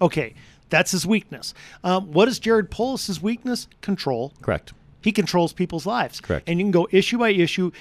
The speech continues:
Speaker 1: You remember I wrote the series of fifteen second, second ads. Each
Speaker 2: Right.
Speaker 1: one, every single one ends with what? "Don't let Polis control us."
Speaker 2: Right.
Speaker 1: Okay. And
Speaker 2: And that's, and again, you need a tagline. Have you, what, what's Joe's tagline, Andy?
Speaker 1: There isn't one.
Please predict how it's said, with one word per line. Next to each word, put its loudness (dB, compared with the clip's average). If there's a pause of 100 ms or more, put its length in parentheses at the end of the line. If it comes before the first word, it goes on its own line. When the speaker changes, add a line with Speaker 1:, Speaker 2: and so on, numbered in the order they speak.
(180)
Speaker 1:
You 0
remember 6
I 6
wrote 4
the -4
series -2
of -6 (120)
fifteen -4
second, -6
second -4
ads. -4
Each 0
Speaker 2:
Right. -6
Speaker 1:
one, 2
every 2
single 0
one -2
ends 2
with -4
what? -2
"Don't 0
let -6
Polis -2
control -4
us." -16
Speaker 2:
Right. -2 (340)
Speaker 1:
Okay. -6 (480)
And 4
Speaker 2:
And 2
that's, -2
and 0
again, -2
you 0
need 0
a 0
tagline. -4 (320)
Have -2
you, -2
what, -2
what's 0
Joe's 0
tagline, -2 (100)
Andy? -6 (1300)
Speaker 1:
There 2
isn't -4
one. -20